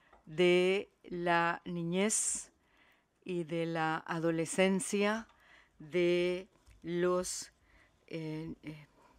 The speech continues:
las primeras naciones, eh, de, eh, los pueblos en,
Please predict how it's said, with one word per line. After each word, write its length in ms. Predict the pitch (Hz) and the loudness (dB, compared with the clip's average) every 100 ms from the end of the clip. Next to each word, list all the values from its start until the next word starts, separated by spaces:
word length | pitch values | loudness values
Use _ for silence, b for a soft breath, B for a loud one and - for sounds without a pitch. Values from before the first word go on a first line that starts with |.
| - - - - - - - | -12 -12 -12 -20 -20 -20 -18
las 340 | - 175 170 - | -10 -6 -6 -2
primeras 580 | 175 175 196 214 214 | 0 4 6 6 4
naciones, 800 | 196 170 - 190 147 135 - - B B B B B B B _ - - | 2 0 2 2 0 -4 -8 -12 B B B B B B B _ -20 -2
eh, 400 | 180 180 175 170 - 156 | 4 6 4 2 -2 2
de, 460 | 180 180 180 180 | 4 6 4 2
eh, 240 | - 175 165 | 0 0 0
los 200 | 170 165 | 0 -2
pueblos 640 | - 185 185 185 190 180 - | 0 4 6 8 6 4 -2
en, 440 | 185 170 170 180 | 0 2 0 -2